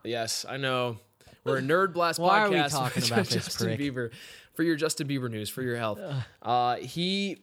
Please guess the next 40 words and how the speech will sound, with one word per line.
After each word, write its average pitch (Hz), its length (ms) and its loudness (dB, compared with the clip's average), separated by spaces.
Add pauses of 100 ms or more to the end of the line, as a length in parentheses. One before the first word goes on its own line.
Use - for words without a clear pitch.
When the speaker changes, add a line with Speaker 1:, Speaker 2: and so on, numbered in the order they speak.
(200)
Speaker 1:
was 151 160 -4
very 185 240 -2
defiant 147 520 -6
this 107 180 -8
week 123 320 -6
in 127 320 -4
a, 120 560 -2
I - 20 -18
Speaker 2:
Dude, 170 220 4
Speaker 1:
guess 160 360 2
a - 60 -2
Speaker 2:
I, 160 60 4
I - 20 4
watched 151 300 0
that 139 160 0
and 123 80 -6
made 120 60 -2
Speaker 1:
deposition. 135 340 0
Speaker 2:
me 135 300 0
so 120 40 -4
mad. 95 420 -6 (460)
Speaker 1:
I, 170 140 2
it 190 160 0
pa-, 240 80 4
it 208 340 -2
really 160 400 2
pissed 131 260 -4
me 123 60 -6
Speaker 2:
Yeah. 175 180 -2
Speaker 1:
off. 113 140 -2 (320)
This 175 120 -2
Speaker 2:
He's 180 40 -2
Speaker 1:
guy 185 200 4
is 135 200 0
so 180 160 0
spoiled. 180 440 -2
Speaker 2:
He's 160 80 -2
just 147 100 -6
being 160 160 -2
a - 20 -4